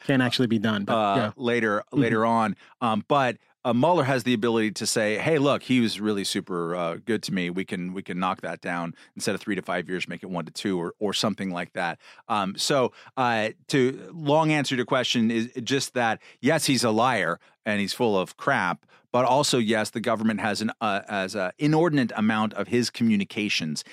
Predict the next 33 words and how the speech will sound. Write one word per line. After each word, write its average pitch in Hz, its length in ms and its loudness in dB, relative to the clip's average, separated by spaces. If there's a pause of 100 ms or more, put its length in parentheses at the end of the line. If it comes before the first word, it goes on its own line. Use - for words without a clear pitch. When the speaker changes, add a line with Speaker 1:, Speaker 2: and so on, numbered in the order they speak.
(100)
Speaker 2:
and 110 120 2
that's 139 200 0 (120)
already 139 360 4
shown 117 400 2
to - 100 -8
change 107 360 -2
his 139 200 0
behavior, 202 600 0
Speaker 1:
Mm-hmm. 131 340 4
Speaker 2:
uh, 113 160 2
and 135 200 2
Donald 101 280 0
Trump's 175 280 0
behavior 170 640 2 (240)
and 127 140 2
their 127 100 4
approach 127 420 0
to 120 80 -2
various 104 380 0
things 104 240 -2
and 107 80 0
their 104 60 0
public 107 300 -4
statements 107 420 -4
about 92 260 -2
various 90 400 -4
things. 95 320 -8 (220)
So 120 300 2
it 110 100 0
leads 127 340 2
me 131 160 4
to 117 80 0
think 143 520 0